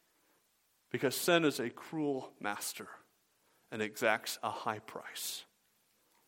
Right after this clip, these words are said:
And all those who come to him find that to be true. Jesus says here,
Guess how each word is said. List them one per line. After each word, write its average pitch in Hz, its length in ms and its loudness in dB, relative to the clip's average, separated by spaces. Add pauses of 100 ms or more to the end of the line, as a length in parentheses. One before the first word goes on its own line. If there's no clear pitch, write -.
(1040)
And 113 120 6
all 156 180 12
those 165 320 10
who 151 60 2
come 156 340 4
to 147 100 2
him 131 240 4
find 135 380 6
that 123 340 6
to 131 120 -4
be 117 160 -2
true. 110 420 -6 (380)
Jesus 175 420 8
says 156 300 12
here, 127 280 10